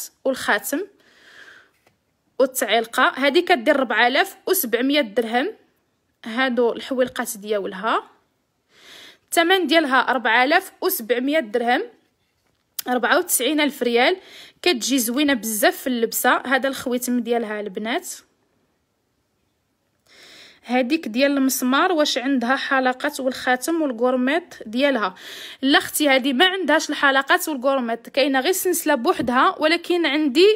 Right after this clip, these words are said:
ال-، عندي لونسومبل ديال المسمار سامبل، ما فيهاش هكا الحجر. الا بغيتي لونسومبل ديال المسمار كاينه، ولكن سامبل ما فيهاش هكا الحجر.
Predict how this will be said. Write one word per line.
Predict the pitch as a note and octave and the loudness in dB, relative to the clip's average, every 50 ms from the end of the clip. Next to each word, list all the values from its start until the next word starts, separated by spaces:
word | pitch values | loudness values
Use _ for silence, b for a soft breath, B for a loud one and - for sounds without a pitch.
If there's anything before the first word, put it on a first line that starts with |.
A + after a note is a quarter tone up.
| G#4+ - - _ _ | 2 -4 -16 _ _
ال-، | A#3 A#3+ A#3 A3+ A3+ G#3+ G#3 G#3 G#3+ A3 B B B B B B B B B B B B B B _ _ _ _ _ - | -8 -4 -2 0 0 0 0 0 -4 -6 B B B B B B B B B B B B B B _ _ _ _ _ -6
عندي | - A#3 C4+ C4+ C#4 F#4 | -2 0 0 2 4 4
لونسومبل | F#4 F#4+ F#4+ F4+ - - F4 F4 E4 B3 D4 D4 C4+ | 4 4 2 2 2 2 2 2 2 2 0 0 0
ديال | A3 B3+ D4 D#4 D#4 D4+ D4+ | 0 2 2 4 4 4 2
المسمار | D4+ C#4+ C#4+ C#4 C#4+ C#4 - - D4+ D#4+ G#4 A#4+ A#4 F#4 | 2 2 2 2 0 0 0 2 2 4 4 4 2 0
سامبل، | - - - - G#4 A4+ F#4+ - - - C#4 B3+ | -4 -4 -2 0 0 0 0 0 -2 -2 0 2
ما | C4+ D4+ | 0 0
فيهاش | D4 F4+ E4 E4+ F4+ - F4 | 0 2 2 2 2 2 0
هكا | F4 F4 - E4 | 0 0 0 -2
الحجر. | D4+ - - B3+ G#3 A#3+ G#3 G#3 - _ _ _ _ _ _ _ _ _ _ _ _ _ _ _ _ _ | -2 -2 -6 -6 -4 -4 -6 -6 -8 _ _ _ _ _ _ _ _ _ _ _ _ _ _ _ _ _
الا | C4 C4 D4 | 0 0 2
بغيتي | C4+ C4 C4+ E4 E4 - E4 | 2 2 0 -2 -2 -2 0
لونسومبل | D4+ D#4 D#4+ D4+ D4+ - D#4+ D4 D4 C4+ B3 C4+ A#3+ | 0 2 2 0 0 0 0 0 2 2 2 0 0
ديال | G#3+ B3 B3+ B3+ | 2 2 2 2
المسمار | B3+ B3+ B3+ - - C#4+ D4+ - F4+ | 2 0 -2 0 2 2 2 2 2
كاينه، | - - G4+ A4 G#4 D4+ B3+ A#3+ A3+ | 0 0 2 4 4 4 4 2 2
ولكن | A#3+ B3 C#4 C#4+ - E4+ F#4 F4 | 2 2 2 0 0 0 0 0
سامبل | - - F#4+ G4 F#4 - - C#4 B3+ | 2 2 2 2 2 0 0 0 0
ما | B3+ C#4 | 0 0
فيهاش | C4+ - D4 D4 E4 E4 - | 0 0 0 0 0 0 0
هكا | D#4 D4+ D4+ - D4 | -2 -2 -2 -4 -4
الحجر. | C4+ - - A#3+ - - - - | -4 -4 -6 -8 -8 -8 -10 -10